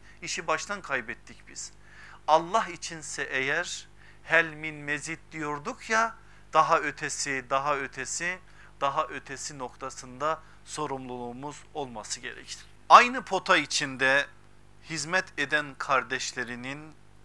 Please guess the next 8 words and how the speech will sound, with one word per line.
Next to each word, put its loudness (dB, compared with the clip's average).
hata, 4
eksik -2
ve -2
kusurlarını -4
telafi -2
etmeli, -10
üstünü -6
örtmeli, -4